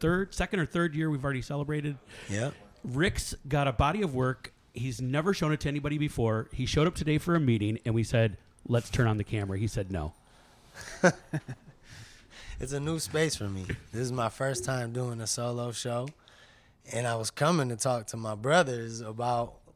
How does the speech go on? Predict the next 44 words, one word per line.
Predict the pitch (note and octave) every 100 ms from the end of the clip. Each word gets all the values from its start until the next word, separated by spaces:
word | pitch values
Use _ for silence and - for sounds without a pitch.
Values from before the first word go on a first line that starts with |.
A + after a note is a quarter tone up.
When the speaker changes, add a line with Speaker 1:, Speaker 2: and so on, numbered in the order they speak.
| -
Speaker 2:
what | B2 C3+
I | C3
need | C3 C3 A#2
to |
do, | A#2+ D3 C#3+
but | A#2+ A#2+ G2+
we | A#2+ D3
can | D3 C3 B2+
talk | - D3+ B2+
to | C3+
the |
streets, | B2 - D3+ C3+ -
too. | D3+ A2 - - -
<laughs> | - -
Speaker 1:
All | C3
right. | F#3+ F3+ D3
Well, | E3+
you | E3+
know, | D#3+
I | D#3 D3+
think | F3 E3
that's, | D#3+ D3+ - - - -
you |
know, | C3+
part | C3 D3 C3
of |
why | B2+ B2+
we | A#2+
built | B2 B2
the | B2
studio | - A#2+ A2 G#2+
is | G#2+
so | - G#2+
we | A2 A#2
could | A2
have | A#2 A#2
conversations | - A2+ A2+ A#2+ A2+ B2
like | A2 G2+
this | A#2 G#2+ - - -
Speaker 2:
Yeah. | A2 G#2
Speaker 1:
amongst | C3 C3+ C3+
ourselves, | C3+ A2+ F#3 F3+ C#3
but | C#3+
also | C3+ E3+ G3+ D3+ C#3